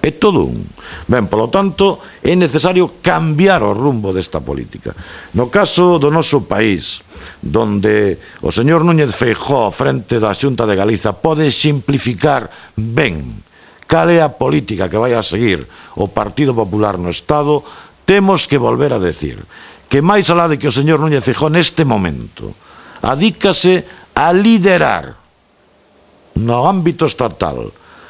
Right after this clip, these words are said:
aqueles presidentes de comunidade autónoma que máis retallan e retallan antes, o balance de esa política do Partido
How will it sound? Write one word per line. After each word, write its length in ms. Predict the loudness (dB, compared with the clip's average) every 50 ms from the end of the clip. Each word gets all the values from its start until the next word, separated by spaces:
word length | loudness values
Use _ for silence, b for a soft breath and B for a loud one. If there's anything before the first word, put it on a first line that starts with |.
| B B B B -2
aqueles 480 | -2 -2 0 0 0 2 2 2 0
presidentes 560 | 0 0 0 0 2 2 2 0 0 0 -2 0 0
de 80 | 0
comunidade 340 | 0 0 0 0 2 0 0
autónoma 560 | -2 -2 -2 -2 -2 -2 -4 -6 -6 -6 -8
que 160 | -4 -4 -2 -2
máis 320 | 0 0 0 0 0 0
retallan 640 | -2 -2 -4 -4 -4 -4 -4 -4 -4 -4 -4 -4 -4
e 60 | -4
retallan 500 | -6 -6 -4 -4 -2 -2 -2 -2 -2 -2
antes, 560 | -2 -2 -4 -6 -4 -4 -4 -4 -6 -10 B B B B B B B B B B 0
o 80 | 2
balance 1040 | 2 2 2 2 4 2 2 2 -2 -6 -8 -12 -16 -20 -16 -14 -14 -14 -14 -16 -18 b b b b b
de 240 | -10 -4 0 2 4 4
esa 560 | 4 2 2 -2 -2 -2 -2 -2 -2 -4 -6 -10 B B B B
política 480 | -4 -2 0 0 -2 -2 -2 -4 -2 0
do 160 | 0 -2 -2
Partido 320 | -2 -4 -4 -2 -2 -2